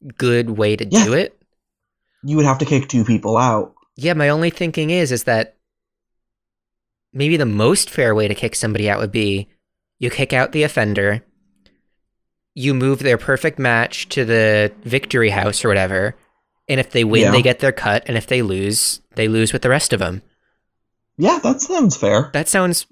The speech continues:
Speaker 1: like it sucks for the person who gets removed for no reason, basically.
Speaker 2: Oh,
Speaker 1: It has to go to the
Speaker 2: super.
Speaker 1: victory house.
Speaker 2: Oh, yeah.
Speaker 1: But it seems like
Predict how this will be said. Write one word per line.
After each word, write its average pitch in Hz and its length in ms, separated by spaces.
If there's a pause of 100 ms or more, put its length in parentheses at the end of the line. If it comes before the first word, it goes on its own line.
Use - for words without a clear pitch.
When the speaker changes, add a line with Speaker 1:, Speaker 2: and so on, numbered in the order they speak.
(120)
Speaker 1:
like 143 180
it 135 120
sucks - 640
for 139 80
the 110 100
person 123 400
who 123 120
gets 117 260
removed 110 340
for - 140
no 104 160
reason, 110 380
basically. 196 600 (260)
Speaker 2:
Oh, 143 120
Speaker 1:
It - 100
has 135 160
to 139 60
go 127 120
to 127 60
the - 80
Speaker 2:
super. 113 180
Speaker 1:
victory 139 240
house. 160 560 (1000)
Speaker 2:
Oh, 143 140
yeah. 127 440 (140)
Speaker 1:
But 151 140
it 147 80
seems 151 320
like 147 180